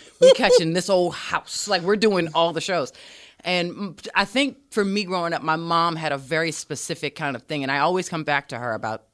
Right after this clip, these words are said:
this because my mom loved vintage,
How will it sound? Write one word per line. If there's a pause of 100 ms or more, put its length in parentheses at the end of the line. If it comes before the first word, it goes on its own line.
this
because (640)
my
mom
loved
vintage,